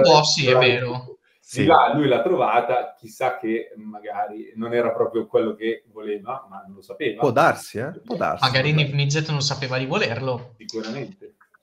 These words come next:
Speaker 3: Esatto. Un'altra roba al volino, eh,
Speaker 1: Mhm.
Speaker 3: poi passiamo avanti. Eh, Jace, sempre nella sua convalescenza, quindi a casa di su-, a casa di sua mamma su Vryn, ehm, tra le altre cose ha ancora vivo,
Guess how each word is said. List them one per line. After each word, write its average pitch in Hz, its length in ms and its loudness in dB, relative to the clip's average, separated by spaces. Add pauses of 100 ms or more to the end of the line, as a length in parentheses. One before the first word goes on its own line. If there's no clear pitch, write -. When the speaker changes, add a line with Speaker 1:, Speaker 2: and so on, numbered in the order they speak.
(180)
Speaker 3:
Esatto. 98 640 -6
Un'altra 180 300 6
roba 131 200 10
al 117 60 6
volino, 113 460 0 (180)
eh, 90 640 2
Speaker 1:
Mhm. 90 60 -6
Speaker 3:
poi 98 140 2
passiamo 107 340 0
avanti. 98 360 -4 (440)
Eh, 208 220 4
Jace, 151 320 6
sempre 147 320 2
nella 123 220 2
sua 123 520 4 (100)
convalescenza, 120 800 0
quindi 117 180 -4
a 98 60 -4
casa 113 260 0
di 98 140 -6
su-, - 120 -18
a 107 120 -10
casa 95 720 -2 (140)
di 101 60 -14
sua 110 140 -4
mamma 107 180 -4
su 98 160 -10
Vryn, 95 320 -8 (680)
ehm, 82 640 -6 (220)
tra 151 140 4
le 160 60 6
altre 160 180 -2
cose 151 420 -2
ha 147 140 4
ancora 139 420 2
vivo, 123 560 -8